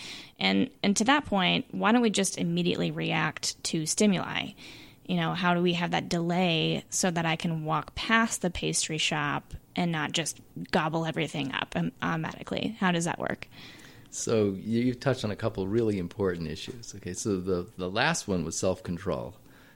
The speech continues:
Speaker 2: And that's, you could sort of think of that as a policy. You know, there are times where you actually, say you're hungry, you might really wanna go into that pastry shop and get something. And other times where you know you're meeting someone for dinner, so you decide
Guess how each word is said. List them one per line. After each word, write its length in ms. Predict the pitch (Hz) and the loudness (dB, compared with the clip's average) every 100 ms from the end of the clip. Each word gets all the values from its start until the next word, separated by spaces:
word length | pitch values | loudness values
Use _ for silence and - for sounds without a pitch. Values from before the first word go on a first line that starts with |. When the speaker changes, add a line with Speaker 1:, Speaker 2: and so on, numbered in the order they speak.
| _ | _
Speaker 2:
And 140 | 76 92 | -6 -2
that's, 300 | 113 - - - | -2 -2 -10 -10
you 80 | 107 | -10
could 140 | - | -6
sort 140 | 120 101 | -2 -2
of 60 | |
think 180 | - 101 | 0 0
of 80 | 90 | 0
that 160 | 90 82 | 0 -2
as 100 | 80 | -4
a 60 | |
policy. 760 | - 107 117 107 - 73 78 90 - - - 104 | -4 -2 0 0 -2 -6 -6 -10 -18 -20 -16 -8
You 140 | 90 | -6
know, 60 | 82 92 | -6 -6
there 180 | 87 80 | -6 -6
are 60 | |
times 360 | 78 98 95 - | -4 -2 -2 -2
where 100 | 87 | -4
you 200 | 85 82 | -2 -4
actually, 540 | 82 - 80 78 80 110 | -6 -8 -6 -4 -6 -10
say 180 | - 92 | -4 -4
you're 120 | 73 | -4
hungry, 340 | 104 98 78 | -4 -4 -4
you 180 | 76 80 | -6 -8
might 220 | 82 76 98 | -6 -6 -6
really 180 | 85 | -6
wanna 180 | 80 76 | -4 -6
go 160 | 82 92 | -2 -2
into 140 | 101 78 | -2 -4
that 260 | 71 - | -8 -8
pastry 300 | - 76 - | -8 -8 -6
shop 300 | - 71 71 | -8 -8 -8
and 120 | 76 78 | -8 -6
get 180 | 87 | -6
something. 440 | - 60 - 58 - - - - - - | -6 -10 -10 -12 -12 -14 -18 -18 -16 -6
And 80 | 85 | -2
other 160 | 92 | -2
times 380 | 82 76 76 - | -2 -4 -6 -4
where 100 | 78 | -4
you 140 | 78 | -2
know 100 | 82 | -4
you're 140 | 80 78 | -4 -2
meeting 240 | 90 85 | -2 -4
someone 260 | - 76 76 | -6 -6 -6
for 120 | 71 | -4
dinner, 440 | 107 107 76 98 - - - - - | 0 0 0 -4 -8 -18 -20 -20 -20
so 140 | - 76 | -10 -8
you 80 | |
decide 420 | 78 - 73 69 | -8 -6 -4 -4